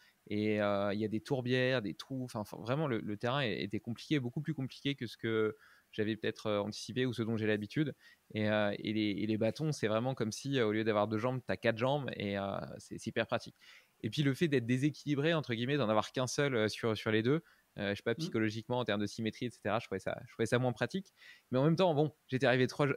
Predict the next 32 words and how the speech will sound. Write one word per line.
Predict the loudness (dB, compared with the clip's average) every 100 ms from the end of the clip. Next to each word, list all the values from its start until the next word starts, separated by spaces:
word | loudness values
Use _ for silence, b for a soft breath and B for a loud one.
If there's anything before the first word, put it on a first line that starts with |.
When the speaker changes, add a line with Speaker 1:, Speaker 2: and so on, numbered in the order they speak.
| -2
Speaker 1:
troisième | -2 2 2
la | 4
veille, | 4 4 2
je | -2
partais | -6 -4 -2
plein | 2 4
d'énergie | 6 4 2 2
parce | 0 -2
que | -2
je |
voulais | 2 2
maintenir | 2 0 2
ma | 2
position | 2 -2 0
et | 0
je | 0
me |
suis | -2
dit : « | -4 -2
Putain, | 0 0
je |
pourrais | -2 -2
peut-être | -2
faire | 2 0
un |
podium, | 2 2 2 2
euh, | -2 -2
à | 2
la | 6 6
fin, | 6 0
quoi. » | -6
Donc | -8 -10